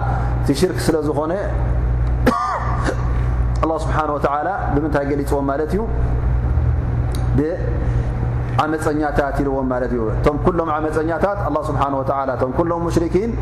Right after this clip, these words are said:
ከምኡ እውን እቶም መራሕቶም ናብ ሽርካ ዝመርሕዎም ዝነበሩ፣ "ኣነ ጎይታ እየ" ዝብሉ ዝነበሩ፣ እዚኦም ኣላህ ስብሓነ ወተዓላ ኩሎም እንታይ ክገብሮም ማለት እዩ?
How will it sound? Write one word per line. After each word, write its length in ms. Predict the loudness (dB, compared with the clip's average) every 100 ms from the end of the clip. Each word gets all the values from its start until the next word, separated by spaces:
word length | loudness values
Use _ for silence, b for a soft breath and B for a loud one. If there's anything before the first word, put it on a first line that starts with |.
| B B B 0 2
ከምኡ 260 | 2 2
እውን 140 | 0 0
እቶም 200 | 0 0
መራሕቶም 460 | 0 -2 0 0 2
ናብ 140 | 0
ሽርካ 200 | 0 0 0
ዝመርሕዎም 420 | 0 -2 0 0 0
ዝነበሩ፣ 340 | 0 0 0 0
"ኣነ 200 | 0 0 0
ጎይታ 220 | 0 0
እየ" 140 | 0
ዝብሉ 160 | 0 0
ዝነበሩ፣ 360 | 0 0 0 0 -2 -2 B 0 0
እዚኦም 320 | 0 0 0
ኣላህ 200 | -2 -2
ስብሓነ 320 | 0 0 0 0
ወተዓላ 320 | 0 0 -2
ኩሎም 360 | 0 0 0 -2 -2 -2 0
እንታይ 220 | 0 0
ክገብሮም 340 | 0 0 0 0
ማለት 260 | 0 0
እዩ? 100 | 0